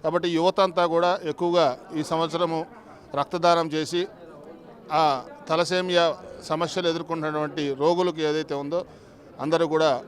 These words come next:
వాళ్ళకి ఆరోగ్యవంతమైన జీవితాన్ని మనం ప్రసాదించాలి. ఈ క్రోధినామ సంవత్సరము పంటలు అన్నీ కూడా బాగుంటాయి.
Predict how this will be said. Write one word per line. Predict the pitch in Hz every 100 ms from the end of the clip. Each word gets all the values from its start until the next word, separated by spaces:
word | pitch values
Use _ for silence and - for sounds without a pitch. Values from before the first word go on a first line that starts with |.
| 110
వాళ్ళకి | 139 151 131
ఆరోగ్యవంతమైన | 143 170 165 170 156 147 156 151
జీవితాన్ని | 147 156 165 160
మనం | 147 139 120 - - - - - -
ప్రసాదించాలి. | 151 165 165 151 151 143 151 - - - - - - - - - -
ఈ | 170
క్రోధినామ | 175 175 185 196 190 180
సంవత్సరము | 170 170 165 170 165 135 - - - - - - 240 - - - - - - - - - - 156
పంటలు | 160 190 196 208 - - -
అన్నీ | 147 170
కూడా | 170 170 160 - - 147
బాగుంటాయి. | 143 156 160 165 170